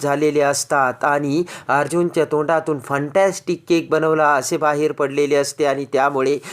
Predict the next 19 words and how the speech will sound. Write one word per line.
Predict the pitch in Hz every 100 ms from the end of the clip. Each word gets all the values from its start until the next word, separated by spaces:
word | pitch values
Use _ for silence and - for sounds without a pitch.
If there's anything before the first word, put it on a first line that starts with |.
| -
सायली | - 143 139 208 -
खूप | 175 175
खुश | 156 175
झालेली | 147 156 160 151 151
असते. | 143 - 156 131 101 - - -
त्यानंतर | 156 156 143 139 156
आता | 143 143 151
मात्र | 139 139 135 143
सर्वजण | 147 143 151 143 135 123 - -
अर्जुनच्या | 139 147 127 170 160 170
बर्थडेसाठी | 127 127 123 151 151 147 151 127 101 - - _ -
समोर | - 147 147 165
येतात. | 151 143 151 147 147 -
तर | 160 147
आता | 147 147 135 185 - - _ _ _ _
सर्वजण | - 208 208 190 190 185 202 - -
अर्जुनसोबत | 160 156 185 190 175 165 160 165 165
आता | 143 147 160 139 175 180 -
बर्थडेची | 123 143 131 190 185